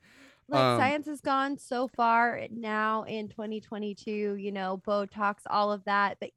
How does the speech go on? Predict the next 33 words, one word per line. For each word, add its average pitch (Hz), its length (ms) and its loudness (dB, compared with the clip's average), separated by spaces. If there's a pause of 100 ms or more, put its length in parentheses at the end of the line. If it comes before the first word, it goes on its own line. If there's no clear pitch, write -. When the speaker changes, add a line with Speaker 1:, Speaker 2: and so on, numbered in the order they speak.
Speaker 1:
even 330 420 -2
then, 277 420 0 (140)
Speaker 2:
<laughs> - 160 -20
Speaker 1:
fifty-year-olds 277 760 2
don't 254 300 2
look 240 220 -2
like 214 200 -2
Jonas. 214 340 -2 (340)
Speaker 2:
Yeah. 453 260 2
Speaker 1:
<laughs> 440 60 12 (480)
Speaker 2:
Yeah, 185 360 2 (100)
no, 175 400 2 (320)
not 196 200 0
at 190 60 -4
all. 190 180 2 (280)
Um, 170 360 4 (760)
so 202 100 2
we 214 120 4
cut 247 280 2
to, 226 300 2
uh, 180 120 8
Megan 190 440 6
in 196 100 2
her 190 80 6
bedroom 160 280 6
with 135 140 0
Laura. 139 500 4
They're 151 140 4
just 160 280 -4
chit-chatting, 156 640 2
hanging 151 360 2
out. 147 360 4 (340)
And 151 320 4